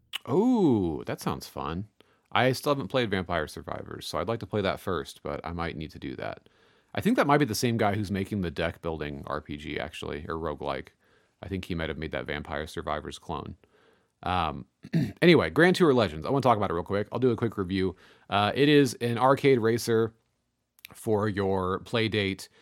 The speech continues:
Uh, it is a very interesting game. So you're, you're riding, it's a bike racing game. So you're not riding a car. So of course the way that you,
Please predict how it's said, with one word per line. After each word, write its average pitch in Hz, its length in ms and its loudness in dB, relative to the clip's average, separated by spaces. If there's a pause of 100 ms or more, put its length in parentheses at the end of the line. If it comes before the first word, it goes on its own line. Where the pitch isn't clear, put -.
(260)
Uh, 95 420 2
it 117 140 -2
is 117 220 -2
a 107 60 -4
very 143 220 0
interesting 139 360 -4
game. 113 140 0
So 107 120 -10
you're, 107 220 -2
you're 104 220 -2
riding, 113 540 -2
it's 107 180 -8
a 101 40 -4
bike 110 380 -2
racing 87 400 -6
game. 76 320 -8
So - 100 -16
you're 92 140 -6
not 87 80 -4
riding 92 240 -2
a 80 60 -8
car. 78 460 0
So 95 160 -4
of 90 100 -6
course 95 240 -4
the 95 100 -6
way 85 180 -2
that 87 160 -6
you, 85 300 -6